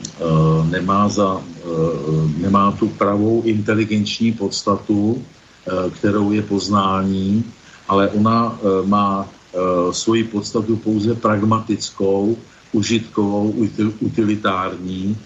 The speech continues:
A z toho právě je vidět, eh, že všechny tyhle ty teorie, eh, během posledních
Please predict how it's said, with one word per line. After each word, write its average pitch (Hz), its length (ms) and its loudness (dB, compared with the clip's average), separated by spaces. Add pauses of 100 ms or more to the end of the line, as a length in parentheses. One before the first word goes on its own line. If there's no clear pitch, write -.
(300)
A 95 300 0
z - 160 -2
toho 120 200 2
právě 120 420 2
je 110 80 2
vidět, 101 360 0
eh, - 1120 -4
že 113 160 0
všechny 110 380 -2
tyhle 107 260 0
ty 107 160 -2
teorie, 104 640 0
eh, - 460 -12 (680)
během 95 340 0
posledních 98 540 0